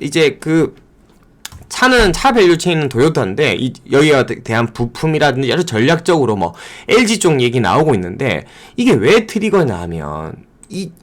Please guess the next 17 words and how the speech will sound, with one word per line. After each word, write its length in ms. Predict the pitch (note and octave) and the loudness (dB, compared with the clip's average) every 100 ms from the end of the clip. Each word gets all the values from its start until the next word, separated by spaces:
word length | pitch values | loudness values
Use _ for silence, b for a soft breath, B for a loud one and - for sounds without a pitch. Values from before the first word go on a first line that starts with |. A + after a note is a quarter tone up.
| _ _ - | _ _ -20
이 100 | - | -12
그동안 460 | - G3+ C#4 A#3+ F#3+ | -6 0 2 2 0
우리가 300 | E3 G#3+ - | 0 -2 0
대형주 800 | A#2 F3 A3+ A3 A#3 A3+ F3 - | 2 4 2 0 -4 -4 -4 -6
지수를 540 | - G#3 A#3 A#3 G3+ | -6 -6 -4 -2 -2
그렇게 260 | F#3 F3+ E3 | -2 -6 -4
이제 140 | B2+ G2+ | -2 -2
우리 140 | A#2 | -4
시장이 220 | B2+ G#3+ | -2 -2
누르는데, 960 | B2+ G#2+ D3 A#3+ C4+ B3 G#3+ G3 E3 B2 | -2 -4 -2 0 0 -2 -4 -2 -2 -2
이 140 | D#3 F#3+ | -2 -2
애플카 480 | A3 - A#3+ F#3+ | -2 -6 -4 -2
이슈가 380 | C#3 C3+ D3+ C3 | -2 -4 -6 -4
나오면서 680 | F#2 G2 C#3+ C3 A#2+ G3 A3 B B B A#2+ | -2 0 0 0 0 0 0 B B B -2
우리 120 | D3 | -2
시장이, 460 | - A3+ C#3 G2 - - | 2 2 2 -2 -6 -6
어, 260 | - E2 | -6 -6